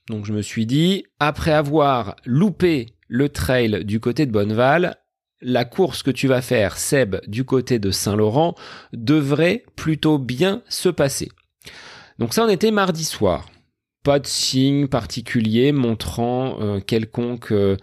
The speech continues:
fébrilité. Mercredi matin, j'effectue un autotest qui, là encore, s'avère négatif. Donc, me voilà parti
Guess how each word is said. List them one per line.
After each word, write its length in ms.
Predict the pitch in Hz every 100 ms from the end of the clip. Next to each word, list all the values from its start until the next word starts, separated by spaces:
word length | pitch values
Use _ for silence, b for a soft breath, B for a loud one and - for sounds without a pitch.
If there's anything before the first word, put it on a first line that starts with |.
| b
fébrilité. 920 | - - 170 147 143 135 123 151 180 226 B B B B B _ _ -
Mercredi 500 | 147 175 - 180 170
matin, 520 | 170 160 160 160 156 -
j'effectue 800 | 113 127 147 127 - 147 143 143
un 160 | 131 135
autotest 640 | 139 143 135 135 123 -
qui, 180 | - 123
là 160 | 135
encore, 600 | 151 151 - 143 143 101 - _
s'avère 640 | - - 120 117 113 98 95
négatif. 580 | 101 101 98 92 156 180
Donc, 220 | 147 120
me 240 | 131 131 170
voilà 380 | 170 165 147
parti 500 | 139 135 - - 139